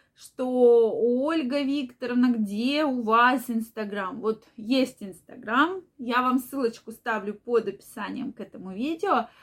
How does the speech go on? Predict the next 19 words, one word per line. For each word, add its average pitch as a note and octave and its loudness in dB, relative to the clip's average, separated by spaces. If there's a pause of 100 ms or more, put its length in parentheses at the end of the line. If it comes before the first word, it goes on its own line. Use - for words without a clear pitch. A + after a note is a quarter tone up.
(160)
Обязательно A3 -2
переходите, C#4+ -4
подписывайтесь, F4 -2 (300)
и C4 0
мы A#3 2
с - -12
вами C4+ 2
будем G#3+ -2 (260)
больше G#3 -8
общаться. - -10 (1000)
Так A#4+ -2
вот, D4+ 4 (280)
друзья D4 4
мои, A#3+ -2
как A#4 4
вы A4+ 4
думаете, B3+ 4
какие F4 0
же F4+ 2